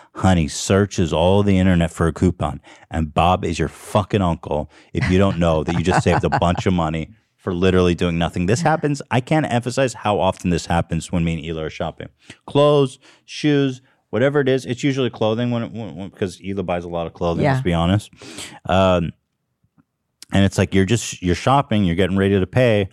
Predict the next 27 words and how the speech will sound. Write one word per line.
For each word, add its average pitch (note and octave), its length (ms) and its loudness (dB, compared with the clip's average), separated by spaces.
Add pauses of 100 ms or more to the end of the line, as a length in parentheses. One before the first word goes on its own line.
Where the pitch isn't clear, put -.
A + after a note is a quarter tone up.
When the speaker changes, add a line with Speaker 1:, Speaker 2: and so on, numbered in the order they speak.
Speaker 1:
full F#2 220 -2
price, A#2 480 0
and G2 100 0
then G2 60 2
all G2+ 120 2
of F#2+ 60 -2
a - 20 -8
sudden, G2+ 240 2
Honey G#2 260 2
comes F#2+ 240 -2
down F#2+ 180 0
with, F2+ 80 -6
like, E2+ 140 -8
a - 20 -18
twenty-five E2+ 500 -8
percent. E2 460 -10 (400)
That's, A#2+ 220 0 (160)
that A#2 180 2
money G#2+ 180 4
Speaker 2:
Good A#2+ 80 -2
Speaker 1:
adds F2 200 2
Speaker 2:
deal. F3 140 4
Speaker 1:
up. C#3+ 160 0 (100)
It's F2 140 -2
crazy. E2 380 2
You G#2+ 140 4
know, G#2+ 220 2